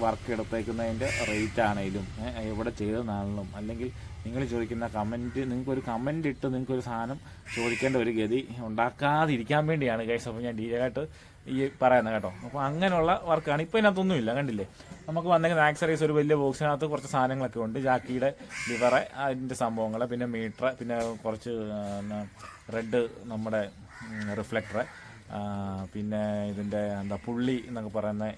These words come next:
എൻജിൻ ഭാഗത്തുള്ള സംഭവമാണ്. അപ്പോൾ ആ സാധനം, അങ്ങനെ കുറച്ച് ഐറ്റങ്ങളൊക്കെ നമുക്ക് അവർ already നമുക്ക് തന്നു വിട്ടിട്ടുണ്ട്. അപ്പം ഇത്രയൊക്കെ തന്നെയാണ് കേട്ടോ. അപ്പോൾ ഏതായാലും നിങ്ങൾ വെയിറ്റ് ചെയ്തു. കിണ്ണൻ എന്ന് വെച്ചാൽ കിണ്ണം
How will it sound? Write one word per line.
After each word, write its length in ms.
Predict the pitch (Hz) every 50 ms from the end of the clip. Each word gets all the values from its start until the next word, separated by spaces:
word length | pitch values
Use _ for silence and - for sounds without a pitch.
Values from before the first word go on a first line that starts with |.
| - - 123
എൻജിൻ 200 | 113 107 110 107 101
ഭാഗത്തുള്ള 380 | 113 110 110 104 104 104 104 104 92 -
സംഭവമാണ്. 340 | 95 98 101 98 90 92 107 - - - - - - - 101
അപ്പോൾ 140 | 98 117 117
ആ 40 | 120 -
സാധനം, 340 | 110 104 107 104 104 123 - - - 113
അങ്ങനെ 200 | 123 127 135 147 139
കുറച്ച് 180 | 131 127 - 147 135 127
ഐറ്റങ്ങളൊക്കെ 480 | - - 131 131 131 127 107 139 170 - - - - - - - - -
നമുക്ക് 280 | 127 131 131 139 135 147 147 139 135
അവർ 140 | 127 123 127 135 127 123
already 260 | 120 120 123 131 135 127
നമുക്ക് 180 | 120 120 120 120 117
തന്നു 160 | 113 123 127 120
വിട്ടിട്ടുണ്ട്. 400 | 104 117 104 98 95 92 95 135 - - - - - - - - - - - 123
അപ്പം 200 | 123 135 147 151 165 165
ഇത്രയൊക്കെ 300 | - 165 165 160 170 170 170
തന്നെയാണ് 260 | 170 151 123 113 113 113
കേട്ടോ. 160 | 120 104 104 92 92
അപ്പോൾ 140 | 107 113 131 131
ഏതായാലും 300 | 131 135 135 135 131 139 135
നിങ്ങൾ 140 | 131 131 135 123 127
വെയിറ്റ് 240 | 127 127 - 143 135
ചെയ്തു. 160 | 120 117 127 170 - - - - - - - - - - - - -
കിണ്ണൻ 320 | 143 143 151 160 170 180 185 185
എന്ന് 120 | 180 170
വെച്ചാൽ 200 | 160 - 160 135 -
കിണ്ണം 380 | 143 135 143 151 156 160 165